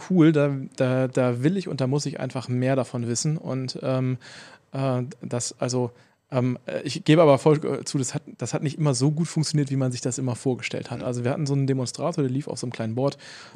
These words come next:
Speaker 1: der konnte, ähm, äh, Fernseher an, Fernseher aus, ähm, L-, Rollläden rauf, Rollläden runter,
Speaker 2: Mhm.
Speaker 1: solche Sachen konnte der.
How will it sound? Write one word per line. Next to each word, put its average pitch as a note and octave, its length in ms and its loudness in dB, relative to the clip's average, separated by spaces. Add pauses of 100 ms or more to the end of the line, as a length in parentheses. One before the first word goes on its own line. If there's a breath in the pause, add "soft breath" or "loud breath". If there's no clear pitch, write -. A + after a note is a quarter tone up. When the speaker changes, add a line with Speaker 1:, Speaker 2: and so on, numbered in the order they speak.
Speaker 1:
der A#2 60 -2
konnte, C3+ 600 2
ähm, A#2+ 640 0 (580 soft breath)
äh, A2 380 -2 (580)
Fernseher C#3 540 0
an, C3+ 300 -2
Fernseher C3 520 -2
aus, C3 480 -2
ähm, B2+ 760 -2
L-, B2 400 -4
Rollläden C3 600 2
rauf, B2+ 340 0
Rollläden B2+ 260 0
runter, C3 260 0
Speaker 2:
Mhm. - 40 -4
Speaker 1:
solche C3+ 220 0
Sachen B2+ 200 -4
konnte C3 220 -6
der. B2+ 220 -2